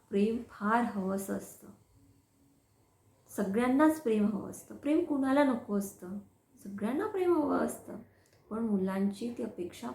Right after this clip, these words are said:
फार जास्त असतात. त्यामुळे तुमच्या मुलांवर भरभरून प्रेम करा,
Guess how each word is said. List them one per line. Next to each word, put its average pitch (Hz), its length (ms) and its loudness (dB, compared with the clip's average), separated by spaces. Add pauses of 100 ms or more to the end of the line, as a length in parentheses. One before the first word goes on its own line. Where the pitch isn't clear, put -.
(100)
फार 214 240 0
जास्त 196 420 -6
असतात. - 360 -14 (1200)
त्यामुळे 208 380 0
तुमच्या 202 380 -2
मुलांवर 196 640 2 (520)
भरभरून 214 520 0
प्रेम 208 460 2
करा, 185 300 -10